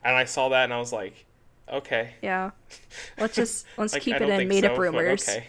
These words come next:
Speaker 2: Okay, yeah.
Speaker 1: Yeah.
Speaker 2: Please stay there.
Speaker 1: I'm sure that's, I'm sure it'll be there, and it's gonna die, so.
Speaker 2: Ah, <laughs> please do. Oh, gosh.
Speaker 1: <laughs>
Speaker 2: Well, let's, uh, let's move on for that horror and move on to some
Speaker 1: Yeah.
Speaker 2: Marvel news.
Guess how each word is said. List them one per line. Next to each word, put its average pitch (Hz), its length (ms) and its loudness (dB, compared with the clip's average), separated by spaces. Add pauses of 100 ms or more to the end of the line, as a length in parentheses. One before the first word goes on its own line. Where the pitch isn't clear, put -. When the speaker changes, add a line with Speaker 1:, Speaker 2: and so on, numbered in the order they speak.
(120)
Speaker 2:
Okay, 196 340 -2 (120)
yeah. 90 220 -4 (180)
Speaker 1:
Yeah. 110 300 2 (100)
Speaker 2:
Please 208 220 0
stay - 180 -8
there. 113 60 -4
Speaker 1:
I'm 127 160 0
sure 139 260 2
that's, - 680 -2 (160)
I'm 123 100 -12
sure 135 200 -4
it'll 135 140 -6
be 131 160 -6
there, 127 220 -2
and 123 120 -8
it's 117 120 -12
gonna 120 180 -10
die, - 320 -14
so. - 160 -16 (760)
Speaker 2:
Ah, 165 220 -10 (180)
<laughs> 285 160 -14
please - 280 -12
do. - 120 -12 (380)
Oh, 180 180 -2
gosh. - 480 -10 (320)
Speaker 1:
<laughs> - 80 -4 (1200)
Speaker 2:
Well, 190 540 2
let's, 226 260 -2
uh, - 300 2 (160)
let's 233 160 -4
move 208 160 4
on 180 160 2
for 180 80 2
that 185 200 4
horror 156 440 0
and 190 320 -2
move 214 160 6
on 202 140 6
to - 120 6
some 185 120 8
Speaker 1:
Yeah. 139 60 6
Speaker 2:
Marvel 208 320 10
news. 185 480 2